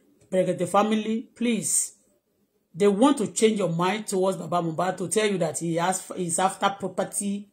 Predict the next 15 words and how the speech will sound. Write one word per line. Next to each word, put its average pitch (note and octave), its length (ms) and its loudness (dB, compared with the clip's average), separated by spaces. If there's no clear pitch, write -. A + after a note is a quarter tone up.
Don't G3 200 0
mind E3+ 260 0
them. A2+ 180 -8
Don't F3+ 160 -2
mind D#3 300 -2
them. A#2+ 180 -12
They D3+ 160 -4
want G#3+ 160 0
to, F3 180 -2
that's F#3 300 0
the E3 60 -12
tactics. - 600 -2
Don't G3+ 160 0
mind E3 220 -2
them. A2+ 180 -8